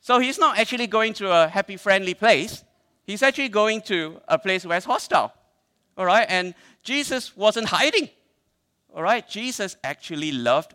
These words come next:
Mary, Martha, and Lazarus enough to brave through a hostile crowd to get to him. So what, what does it show? That God's delay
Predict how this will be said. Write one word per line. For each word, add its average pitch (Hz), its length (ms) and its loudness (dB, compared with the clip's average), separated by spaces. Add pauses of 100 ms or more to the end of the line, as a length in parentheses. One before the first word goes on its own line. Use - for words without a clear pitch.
Mary, 123 300 -6
Martha, 123 260 -8
and 143 140 -6
Lazarus 123 340 -6
enough 113 400 -4
to 143 80 -14
brave 123 480 -6 (460)
through 131 520 -12 (400)
a 170 80 0
hostile 170 480 -2
crowd 78 280 -6 (680)
to 165 100 -14
get 220 180 -2
to 233 80 -8
him. 139 140 -6
So 214 340 -2 (380)
what, 294 200 2
what 294 120 4
does 269 160 -4
it 262 100 -10
show? 247 500 -2 (300)
That - 500 2
God's 277 320 2
delay 190 680 0